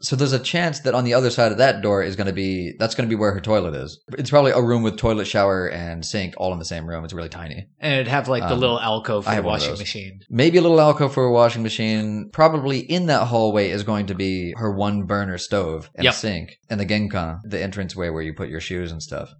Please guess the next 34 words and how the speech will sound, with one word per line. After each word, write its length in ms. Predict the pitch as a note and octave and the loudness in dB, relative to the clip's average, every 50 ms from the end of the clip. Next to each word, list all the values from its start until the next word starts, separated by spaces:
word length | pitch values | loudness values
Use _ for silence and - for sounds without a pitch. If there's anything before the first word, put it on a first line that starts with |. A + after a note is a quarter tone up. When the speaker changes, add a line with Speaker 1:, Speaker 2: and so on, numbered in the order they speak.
| _ | _
Speaker 1:
Um, 80 | - D3 | 2 2
Speaker 2:
Okay. 200 | G#2 G2+ B2 G#2 | 4 4 4 6
Speaker 1:
I've 140 | - D3 F3 | 6 6 8
had 120 | G3+ E3+ | 8 4
apartments 380 | B2+ - C#3 A#2+ G#2 G#2 F#2 G2+ | 6 6 4 4 4 2 -2 -2
like 180 | G2 F2+ E2+ | -2 -4 -2
that 260 | D#2+ F2 E2 D#2 D2 C2 | -2 -4 -4 -4 -4 -6
in 260 | D2+ D#2 D2+ D2 C#2+ | -8 -10 -10 -10 -12
Japan. 480 | C#2+ C#2+ D2 E2 D#2 C#2+ C#2 - - - - | -14 -12 -10 -8 -8 -8 -8 -10 -14 -10 -8
Speaker 2:
I, 100 | B2 B2 | -6 -6
Speaker 1:
And 120 | - - | -4 -4
Speaker 2:
I 80 | C3 B2 | -4 -4
figured 280 | C3 - C#3 A#2+ B2+ A#2 | -2 -2 0 0 0 -2
it 80 | A#2 | 0
out. 180 | A2 G#2 G2+ G2+ | -2 -2 -2 -4
Yume 280 | - A#2+ A#2+ A#2+ A#2 | -6 -6 -4 -4 -2
Nikki 280 | A2+ A#2 A2+ - C3 A2+ | -2 -2 -4 -4 -6 -6
takes 220 | - B2+ A#2 A2 | -4 -6 -6 -6
place 320 | - - B2+ A2+ G#2+ G2+ - | -6 -6 -6 -6 -6 -6 -8
inside 300 | A2+ G2+ - A#2 G#2+ G2+ | -10 -8 -6 -6 -4 -6
of 140 | G2+ F#2+ G#2+ | -6 -8 -6
Leo 200 | G#2+ G#2 G2 F#2+ | -4 -4 -4 -6
Palace. 540 | F#2+ G#2+ F#2+ F2+ - - G#2 - - - - - | -6 -8 -8 -8 -10 -8 -6 -6 -6 -6 -8 -10
All 100 | G2+ G#2 | -8 -8
right. 180 | G2+ F#2+ F2+ - | -6 -2 2 4
Speaker 1:
<laughs> 300 | D3+ B2 - E3 - - | 4 6 4 2 2 2
Oh 180 | C3+ - C3 - | -2 -4 -4 -10
my 100 | A2+ G#2+ - _ - | -10 -12 -12 _ -6
God, 200 | - E2+ - - | -2 -2 -2 0
my 100 | F2 F2+ | -2 -4
Leo 240 | F#2 F2 F2+ F2+ - | -4 -4 -4 -4 -4
Palace 380 | - - - - - - - - | -4 -4 -8 -8 -8 -12 -14 -12
was 80 | - | -10
awful. 160 | - E2 D2+ | -10 -8 -10